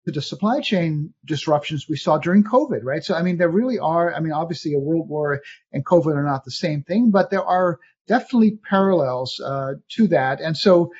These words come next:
that was a very disruptive period in nineteen forty-six where inflation was a problem. The, the stock market had a twenty-six percent decline. Um, and, um, and then, you know, the Fed was trying to raise rates, but the Fed was still kind of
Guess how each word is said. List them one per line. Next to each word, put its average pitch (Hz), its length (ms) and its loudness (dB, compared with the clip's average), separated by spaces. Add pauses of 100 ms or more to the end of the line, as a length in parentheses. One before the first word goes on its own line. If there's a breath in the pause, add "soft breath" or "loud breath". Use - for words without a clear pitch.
(280 loud breath)
that 214 180 4
was 254 140 4
a 202 60 4
very 190 220 4
disruptive 170 600 -2
period 202 400 4
in 147 100 -6
nineteen 151 380 -4
forty-six 156 960 -2 (340)
where 156 540 -2 (160)
inflation 196 520 2
was 170 140 0
a 170 60 -4
problem. 160 640 0 (140)
The, 147 220 -8
the 135 60 -18
stock 185 360 0
market 170 360 -2
had 147 220 -4
a 143 200 -2 (200)
twenty-six 190 540 0
percent 156 440 -8
decline. 139 600 -2 (420 loud breath)
Um, 143 500 0 (160)
and, 147 400 -4
um, 139 460 -6 (560)
and 147 240 2
then, 165 320 0
you 170 80 0
know, 147 100 0
the 135 80 -4
Fed 170 320 2
was 147 140 -6
trying 160 320 0
to 151 100 -6
raise 143 340 -2
rates, 165 320 2
but 139 160 -6
the 143 60 -10
Fed 175 260 2
was 147 140 -6
still 156 260 -2
kind 147 240 -4
of 131 140 -6